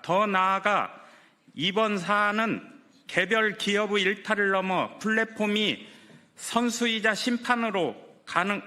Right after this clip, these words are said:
기능하도록 방치해온 제도의 실패를 드러낸 사건이다. 공정화 규율만으로는 이러한 구조적 문제를 막을 수 없다. 이제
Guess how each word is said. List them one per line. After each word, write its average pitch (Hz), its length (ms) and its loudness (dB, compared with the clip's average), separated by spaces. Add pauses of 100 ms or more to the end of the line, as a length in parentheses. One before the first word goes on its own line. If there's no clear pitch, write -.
(180)
기능하도록 202 920 0
방치해온 202 800 0
제도의 190 540 2 (240)
실패를 226 960 0 (180)
드러낸 190 460 0
사건이다. 151 760 0 (1040)
공정화 202 760 2
규율만으로는 208 1200 2 (300)
이러한 202 480 0
구조적 214 720 -2
문제를 196 420 2
막을 170 300 0
수 - 180 -2
없다. 123 380 -4 (1040)
이제 185 760 -2